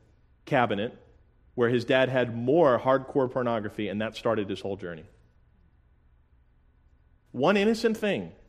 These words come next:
you would think. He wasn't even involved. "Oh, it's not that bad. Well, we keep it away from the kids." It's sin. It's a problem. It brings about temptation. This is back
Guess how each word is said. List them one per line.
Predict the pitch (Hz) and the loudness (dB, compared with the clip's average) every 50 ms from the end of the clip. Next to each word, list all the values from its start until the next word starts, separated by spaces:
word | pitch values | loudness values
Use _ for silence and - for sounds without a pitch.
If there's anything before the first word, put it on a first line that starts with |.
| - _ | -12 _
you | - 127 131 | -2 0 2
would | 123 123 - | 2 2 2
think. | - 123 110 98 - | 0 -4 -2 -2 0
He | 165 180 | 2 4
wasn't | 185 208 214 214 226 233 | 6 6 6 4 4 2
even | 240 226 240 240 | 4 4 6 6
involved. | 233 233 233 226 214 156 107 92 92 - - - - _ _ _ _ _ _ _ _ _ _ _ _ _ | 6 6 8 10 10 10 8 6 2 -4 -14 -20 -20 _ _ _ _ _ _ _ _ _ _ _ _ _
"Oh, | - 170 | 0 2
it's | 170 | 6
not | 208 240 233 226 233 | 8 6 8 8 6
that | 226 233 233 233 | 6 6 6 6
bad. | 226 214 196 151 120 110 | 6 8 8 8 6 6
Well, | 139 165 170 | 6 6 8
we | 180 196 190 | 8 6 4
keep | - 247 240 - | 4 0 4 6
it | 233 220 | 6 8
away | 208 220 226 226 | 8 8 6 4
from | 220 226 226 226 | 2 0 -2 -2
the | 214 | -2
kids." | 202 - 208 190 131 113 - - - - _ _ _ - | -2 -2 0 0 -2 -2 -6 -14 -20 -20 _ _ _ 2
It's | 196 208 214 214 - | 4 4 4 2 -2
sin. | - - - 247 262 294 277 214 151 107 101 104 - - - _ _ _ _ _ _ _ | -8 -2 2 6 8 8 8 8 6 2 -4 -8 -14 -20 -20 _ _ _ _ _ _ _
It's | - 185 185 - | 2 4 4 4
a | 220 | 2
problem. | - - - 214 240 285 285 226 175 135 104 87 92 - - - _ _ _ _ _ | 2 4 6 8 10 10 8 8 4 0 0 -2 -6 -12 -18 -20 _ _ _ _ _
It | - 185 190 165 131 | 10 10 10 10 10
brings | 156 202 240 262 233 | 6 6 6 6 4
about | 247 220 226 226 208 214 | 2 4 4 4 4 2
temptation. | 233 220 214 214 240 226 220 220 - - 113 92 90 - - _ _ _ _ _ _ _ _ _ _ _ _ _ _ _ _ _ _ _ _ _ - | -2 -4 -2 0 0 0 0 0 -4 -8 -10 -10 -12 -18 -20 _ _ _ _ _ _ _ _ _ _ _ _ _ _ _ _ _ _ _ _ _ -14
This | 190 - 262 | -10 -6 -4
is | 196 151 | -2 2
back | 165 175 185 190 185 - | 4 4 4 4 2 -2